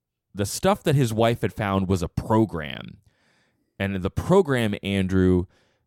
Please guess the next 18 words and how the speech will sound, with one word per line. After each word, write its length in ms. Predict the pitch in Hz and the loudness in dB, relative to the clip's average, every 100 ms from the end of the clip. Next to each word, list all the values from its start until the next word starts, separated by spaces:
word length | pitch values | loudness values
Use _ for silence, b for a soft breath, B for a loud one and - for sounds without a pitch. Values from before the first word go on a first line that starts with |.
| _ - | _ -2
it, 240 | 127 120 _ _ _ _ _ _ _ - | 0 0 _ _ _ _ _ _ _ -2
it 220 | 113 101 _ _ _ _ 113 | -2 -2 _ _ _ _ -4
is 180 | 104 | -2
in 140 | 101 101 | -2 -4
sixty-four 800 | - - 170 - 165 - 147 135 | -4 -2 -2 -2 -2 0 2 2
bit 300 | 117 117 - | 2 -2 -4
color. 560 | - 123 101 69 80 - | -6 -2 -2 -4 -10 -8
And 180 | 110 101 | -6 -4
the 40 | 101 | -4
guy 300 | 123 120 143 | -4 0 -2
says, 360 | - 113 104 | 0 -2 -2
"Why 320 | 95 117 139 | -2 2 4
would 140 | 156 165 | 4 2
anyone 580 | 135 135 135 127 120 120 | 0 0 0 0 0 -2
need 260 | 123 117 | -2 -2
that 240 | 101 104 92 | -2 -4 -2
much 320 | 104 - - | -4 -4 -8
color?" 560 | 117 92 71 92 139 | -2 -2 -2 -6 -6